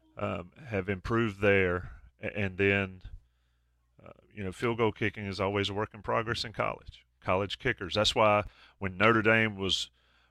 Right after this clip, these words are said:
gonna wind it down against Duke and leave it in the hands of a kicker, that would have been a terrible mistake, I think, even as good as that guy is. Buck,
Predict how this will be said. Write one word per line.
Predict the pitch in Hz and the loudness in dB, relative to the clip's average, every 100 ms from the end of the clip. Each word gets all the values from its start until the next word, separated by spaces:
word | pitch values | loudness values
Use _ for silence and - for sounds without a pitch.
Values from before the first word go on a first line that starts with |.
| _ | _
gonna | 104 92 | -4 -2
wind | 87 104 110 104 | 2 4 4 2
it | 92 | 2
down | 107 110 | 4 4
against | 104 95 101 - | 0 -2 -4 -2
Duke | 101 123 - | 2 2 0
and | 95 | -2
leave | 101 110 | 0 0
it | 107 | -2
in | 104 | -2
the | |
hands | 98 110 107 | -2 -2 -2
of | 101 | -4
a | 95 | -6
kicker, | - 170 147 107 107 - _ _ _ _ _ - | 2 2 2 -4 -4 -14 _ _ _ _ _ 0
that | 107 | 0
would | 107 | 0
have | 101 | 0
been | 101 | -2
a | |
terrible | - 117 113 101 101 | 2 4 4 2 -4
mistake, | 98 98 - 123 - | -6 -6 0 0 0
I | 101 | -6
think, | - 98 98 _ _ | -6 -8 -8 _ _
even | 117 107 101 | -6 -4 -4
as | 90 | -4
good | 107 | -4
as | 95 | -4
that | 107 95 | -4 -2
guy | 92 87 | -2 -4
is. | 82 82 | -6 -12
Buck, | - 123 127 | 0 6 6